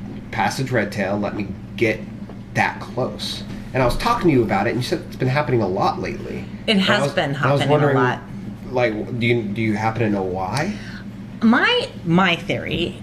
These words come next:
Speaker 2: is that they are hungry because we had so many fires come through
Speaker 1: Mm-hmm.
Speaker 2: California. So the, because there's not as much grass as there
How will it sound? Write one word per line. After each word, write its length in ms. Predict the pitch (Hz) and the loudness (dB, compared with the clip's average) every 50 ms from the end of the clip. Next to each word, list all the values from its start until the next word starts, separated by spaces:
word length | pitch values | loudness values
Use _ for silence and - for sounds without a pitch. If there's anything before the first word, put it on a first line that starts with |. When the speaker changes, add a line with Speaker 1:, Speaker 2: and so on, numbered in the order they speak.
| - - | -2 0
Speaker 2:
is 520 | 165 170 170 170 165 165 160 - - - | 2 2 4 4 2 2 0 -2 -2 -2
that 320 | 196 190 - 175 165 - - | -2 0 2 2 0 2 0
they 180 | 180 170 165 156 | 0 0 2 0
are 140 | - 151 143 | -2 -4 -2
hungry 520 | - - 165 160 151 - - - - - - - - - - - - - - | -2 -2 -2 -2 0 -2 -2 -4 -6 -8 -10 -10 -10 -12 -14 -12 -14 -12 -4
because 320 | - 175 175 202 185 180 - | -4 0 2 2 2 2 2
we 100 | 185 175 | 0 0
had 300 | - 196 185 170 - - | 2 2 2 2 2 0
so 380 | - - - - - 190 185 | -4 -2 0 2 4 6 6
many 200 | 196 220 233 254 | 6 6 6 4
fires 400 | - - 190 175 180 165 170 - | 4 4 2 0 0 -2 -2 0
come 180 | - 180 160 151 | 0 0 -2 0
through 440 | - - 156 151 151 151 147 123 113 | -2 -2 0 2 2 4 4 4 4
Speaker 1:
Mm-hmm. 140 | 117 113 98 | 2 0 2
Speaker 2:
California. 560 | - 151 147 147 - 165 147 147 143 143 143 | 2 2 0 0 0 -2 -2 0 0 -2 -2
So 400 | - - - 156 147 151 - - 196 208 - - 160 139 | 0 0 2 2 2 2 0 -4 -6 -8 -8 -8 -8 -6
the, 160 | - 165 147 - - - - | -6 -6 -6 -6 -8 -4 -2
because 320 | 151 165 - 196 160 - | -2 2 2 2 2 2
there's 160 | 170 151 - | 0 0 0
not 200 | 175 160 151 147 151 | 2 2 4 4 2
as 120 | 147 - | 2 0
much 260 | 170 139 135 - 156 | 0 -2 -2 -2 -2
grass 760 | 151 165 165 156 170 185 165 - - 127 185 196 - - - 143 | 0 2 4 4 4 4 2 2 2 0 0 -2 -2 -4 -4 -4
as 120 | 156 - | -4 -2
there 180 | - 95 123 160 | -2 -2 -2 -2